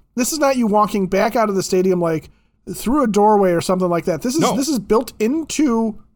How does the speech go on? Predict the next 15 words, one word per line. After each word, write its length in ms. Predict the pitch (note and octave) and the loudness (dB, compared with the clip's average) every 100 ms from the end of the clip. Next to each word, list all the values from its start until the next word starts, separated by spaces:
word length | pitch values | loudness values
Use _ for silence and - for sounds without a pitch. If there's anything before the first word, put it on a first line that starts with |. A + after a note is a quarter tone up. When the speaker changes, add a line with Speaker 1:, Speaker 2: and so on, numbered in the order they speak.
| _ | _
Speaker 1:
the 260 | F#3 F#3 G3 | -4 -4 0
actual 380 | G#3 B3 - B3+ | -2 -2 -2 -2
structure. 540 | - A#3+ G#3+ - - - | 0 0 0 -2 -8 -4
Speaker 2:
It's 200 | - F#3+ | -4 -4
next 360 | A#3+ C#4 - | -4 -4 -6
to 100 | - | -6
the 120 | C#4 - | -6 -4
escalator 580 | A#3+ - A#3 G#3 G3 F#3 | -6 -4 -4 0 0 -2
to 100 | F#3+ | -2
go 280 | D#3+ F#3+ - | -2 -2 -2
up 220 | G3+ - | -4 -4
to 80 | - | -4
the 100 | F#3 | -2
next 280 | F3 E3 - | -2 -4 -4
level. 340 | D3 A2+ - | -4 -4 -8